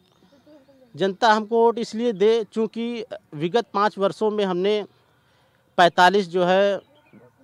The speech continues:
निःशुल्क बिजली के कनेक्शन, साठ राशन कार्ड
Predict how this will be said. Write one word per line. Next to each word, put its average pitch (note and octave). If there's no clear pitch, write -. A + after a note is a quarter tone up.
निःशुल्क F3+
बिजली E3
के G#3
कनेक्शन, G3+
साठ F#3+
राशन F#3+
कार्ड F3